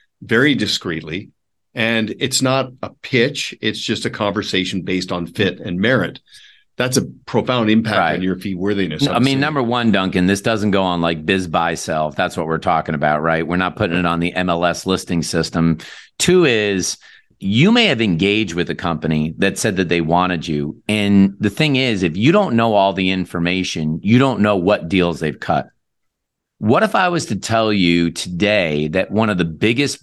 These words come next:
Speaker 2: broker dealers in the entire planet would buy your whole practice today, and if you stay for thirteen years as an employee, they give it back to you?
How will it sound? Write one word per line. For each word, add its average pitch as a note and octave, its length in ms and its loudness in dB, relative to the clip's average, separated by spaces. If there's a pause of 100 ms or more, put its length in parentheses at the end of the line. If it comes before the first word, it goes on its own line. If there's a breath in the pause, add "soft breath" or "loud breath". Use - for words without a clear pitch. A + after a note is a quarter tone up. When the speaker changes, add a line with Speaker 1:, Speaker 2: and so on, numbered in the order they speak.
Speaker 2:
broker G#2 400 2
dealers F2+ 640 -2 (100)
in F#2 120 2
the F2+ 120 4
entire G2 580 0
planet F#2 640 -4 (640)
would A2 260 2
buy A2 220 2
your G2 200 -2
whole C#3 300 0
practice A#2+ 540 -2
today, E2 600 -2
and F#2 120 0
if F2 100 -2
you A#2 140 4
stay A2+ 320 2
for A2 160 0
thirteen A2+ 580 0
years G2 400 2
as F#2 160 -2
an F#2 80 -2
employee, F#2 640 0 (240 soft breath)
they A2 140 0
give A2 240 2
it A2+ 160 -4
back G2+ 260 0
to E2+ 100 -6
you? B1 240 -6